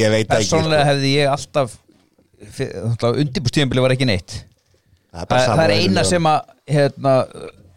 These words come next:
Speaker 2: Rollan getur notað sem afsökun. Það er að þeir voru ekki með neitt undirbúrstímabil. En, hérna,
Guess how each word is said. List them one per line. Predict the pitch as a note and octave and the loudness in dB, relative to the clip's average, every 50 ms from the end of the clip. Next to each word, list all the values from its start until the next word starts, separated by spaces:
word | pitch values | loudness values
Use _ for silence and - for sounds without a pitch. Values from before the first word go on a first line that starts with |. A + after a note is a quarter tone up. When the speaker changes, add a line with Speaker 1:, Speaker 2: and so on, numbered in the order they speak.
| - - - - - - - - - | -20 -20 -20 -20 -16 -16 -14 -6 -4
Speaker 2:
Rollan | G2 C#3 D3 D3 - - - B2+ A#2+ G2 | 0 0 2 0 0 0 -2 -2 0 0
getur | B2+ A#2+ - A#2+ A#2+ G#2 - - - | -2 -2 0 -2 -2 -2 -4 -8 -6
notað | C#3 C3 - - A#2 C3 | -6 -4 -2 0 0 0
sem | C3+ B2+ | 0 0
afsökun. | A2 F#2+ F#2+ F2 - E2+ - - _ _ _ _ - | 0 0 -2 -4 -6 -8 -10 -14 _ _ _ _ -20
Það | - - - A#2 A#2 A2 | -20 -4 0 2 2 4
er | A2+ | 4
að | A2+ A2 B2+ | 2 2 2
þeir | B2+ B2+ | 2 2
voru | C3 C3 A#2+ | 2 2 0
ekki | A2+ B2+ | 0 -2
með | C3+ C3+ | -2 -2
neitt | B2+ - D3 | -2 -2 -2
undirbúrstímabil. | C3 G#2+ G#2+ F#2+ F#2+ - G2 E2+ C#2 B1+ - - - - - _ _ _ _ _ _ _ _ _ _ _ _ _ - | -2 0 0 0 0 0 -2 -2 -4 -8 -14 -18 -20 -20 -20 _ _ _ _ _ _ _ _ _ _ _ _ _ -2
En, | G#2+ A2+ A2 A2 - - _ _ _ _ _ _ _ _ | -2 0 0 -2 -4 -10 _ _ _ _ _ _ _ _
hérna, | - B2+ A#2+ A2 G#2 - _ - A#2 A2+ | 0 2 2 2 0 -2 _ -4 -2 0